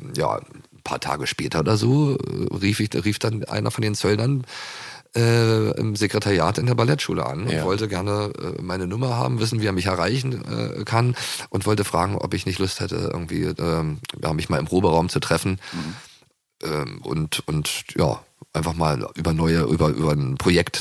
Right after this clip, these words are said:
Speaker 1: zu reden halt.
Speaker 2: Ja.
Speaker 1: Und das war dann Bürger Lars Dietrich dann irgendwann.
Speaker 2: Ja.
Speaker 1: Also, ähm, ich kam dann an und hab dann so eigene Demos schon gehabt mit den, äh, P D M Teenie Rapper.
Speaker 2: Ja.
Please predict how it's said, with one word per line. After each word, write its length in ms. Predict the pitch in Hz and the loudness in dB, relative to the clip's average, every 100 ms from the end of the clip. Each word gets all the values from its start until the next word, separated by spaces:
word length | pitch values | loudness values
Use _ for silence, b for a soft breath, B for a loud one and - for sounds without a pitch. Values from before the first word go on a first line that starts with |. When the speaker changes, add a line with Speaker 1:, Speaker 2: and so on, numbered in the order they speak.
| - | -4
Speaker 1:
zu 160 | - | -2
reden 400 | 73 64 - 53 | 0 0 -2 -4
halt. 240 | - 57 101 | -2 0 0
Speaker 2:
Ja. 320 | 165 82 117 _ _ | -2 -6 -8 _ _
Speaker 1:
Und 140 | - - | -4 -2
das 140 | - | 0
war 120 | 76 98 | 2 4
dann 380 | 123 151 165 - _ _ _ _ _ _ _ _ - | 4 4 2 -6 _ _ _ _ _ _ _ _ 0
Bürger 260 | 85 85 | 2 4
Lars 200 | 107 123 | 4 2
Dietrich 520 | - 120 - 73 - - | 4 2 4 -2 -2 -6
dann 160 | 65 | -4
irgendwann. 380 | 69 67 67 65 - - | -4 -4 -4 -6 -8 -2
Speaker 2:
Ja. 180 | 92 78 71 B B | 0 0 -4 B B
Speaker 1:
Also, 360 | 90 95 98 87 | 2 8 8 8
ähm, 460 | 87 87 85 69 67 | 4 4 2 0 -4
ich 120 | 73 | -2
kam 200 | - 104 | 2 2
dann 120 | 98 | 2
an 220 | 67 107 120 | 2 2 4
und 200 | 107 101 | 2 0
hab 120 | - | 0
dann 260 | 101 95 | 0 -2
so 160 | 78 85 | -2 -2
eigene 300 | 64 90 92 | -2 -2 -2
Demos 360 | 80 90 127 - | 0 2 2 2
schon 140 | 107 | 2
gehabt 380 | 95 82 135 - | 2 4 2 2
mit 120 | 98 | 2
den, 300 | 92 87 82 | 2 2 0
äh, 260 | 60 82 73 | 2 0 0
P 220 | - 139 | 4 6
D 120 | 113 | 8
M 160 | 82 87 | 4 2
Teenie 240 | 92 110 | 2 4
Rapper. 520 | 120 98 107 135 160 151 | 6 6 6 4 4 0
Speaker 2:
Ja. 260 | 95 92 | 0 0